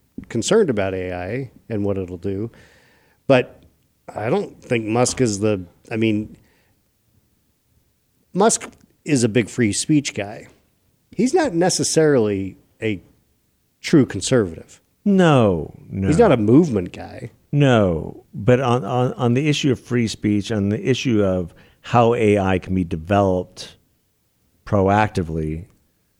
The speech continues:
Speaker 2: um, I think he probably has a lot of good ideas. Um, but,
Speaker 1: Maybe.
Speaker 2: but you're right on, uh,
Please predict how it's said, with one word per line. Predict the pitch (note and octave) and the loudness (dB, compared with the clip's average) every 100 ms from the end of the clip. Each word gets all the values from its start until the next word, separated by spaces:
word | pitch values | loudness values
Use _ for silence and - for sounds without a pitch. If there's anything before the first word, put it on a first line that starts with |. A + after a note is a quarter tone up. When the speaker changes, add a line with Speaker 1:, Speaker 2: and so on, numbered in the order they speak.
| _ _ _ - | _ _ _ -8
Speaker 2:
um, | F2+ E2+ E2+ | -4 -4 -4
I | F#2+ | -6
think | - A#2 F#2+ | -2 -2 -2
he | F#2+ | -6
probably | - G2 F#2+ E2+ | -4 -4 -2 -2
has | F2 E2+ D#2+ E2 - - _ F2 | -2 -4 -8 -12 -18 -20 _ -12
a | |
lot | F2 F2 | -8 -8
of | |
good | E2 E2 | -8 -10
ideas. | D#2+ G2 G2+ - _ _ _ _ _ _ _ _ _ _ _ _ _ - | -10 -10 -12 -16 _ _ _ _ _ _ _ _ _ _ _ _ _ -8
Um, | F#2 E2 E2 E2 F#2+ - - | -6 -4 -6 -10 -16 -20 0
but, | C3 C3+ | 2 4
Speaker 1:
Maybe. | B2+ | 4
Speaker 2:
but | |
you're | B2 D#3 | 4 6
right | D#3 C3 B2 | 6 4 4
on, | B2 A2 C#3 - | 0 0 -2 -8
uh, | D3 | -10